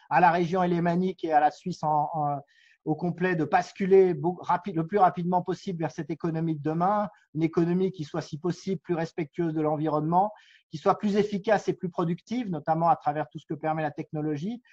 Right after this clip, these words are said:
avec aussi un fonctionnement qui soit plus acceptable, hein. Donc, il y a aussi toute une réflexion à mener là-dessus sur tout ce qui est l'acceptabilité, notamment de, des, des questions d'innovation. Et vous voyez que ces questions sont posées, euh, de manière très claire. Est-ce que c'est idéaliste ?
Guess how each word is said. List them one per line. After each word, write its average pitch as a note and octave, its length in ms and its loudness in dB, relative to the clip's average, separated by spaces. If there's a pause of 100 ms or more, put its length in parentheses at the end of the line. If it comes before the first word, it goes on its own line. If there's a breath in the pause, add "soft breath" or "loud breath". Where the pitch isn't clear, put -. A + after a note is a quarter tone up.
(840 soft breath)
avec G#3 340 4
aussi G#3 260 0
un F3 80 2
fonctionnement F#3 480 -2
qui F3 140 -8
soit D3+ 180 -6
plus F#3 180 -4
acceptable, F3 720 2
hein. F3+ 80 -2
Donc, D3+ 220 -6
il D#3 40 -4
y - 40 0
a C#3+ 40 2
aussi C#3+ 240 -6
toute E3+ 220 -10
une E3 120 -2
réflexion D3+ 460 -4
à D#3 60 4
mener D#3+ 300 -2
là-dessus D3+ 340 -6
sur D3+ 260 -6 (300 soft breath)
tout E3+ 100 -4
ce F3 120 -6
qui E3 100 -2
est D#3 40 0
l'acceptabilité, D#3 960 -2
notamment D#3 440 -2
de, C#3+ 260 -2
des, C#3 180 -4
des C3+ 120 -4
questions D3+ 300 -8
d'innovation. D3 560 -6
Et C#3 60 -4
vous C3+ 40 -6
voyez D3 220 -2
que - 80 -20
ces D3+ 100 -6
questions D3 400 -8 (360 soft breath)
sont D3 180 -8
posées, D#3 500 -2
euh, C3+ 80 -2
de C#3 80 -4
manière C#3 380 -4
très C#3+ 180 -8
claire. F#3+ 340 0 (520 soft breath)
Est-ce G3 160 -6
que A#3 100 -2
c'est G#3 180 2
idéaliste ? G3+ 640 4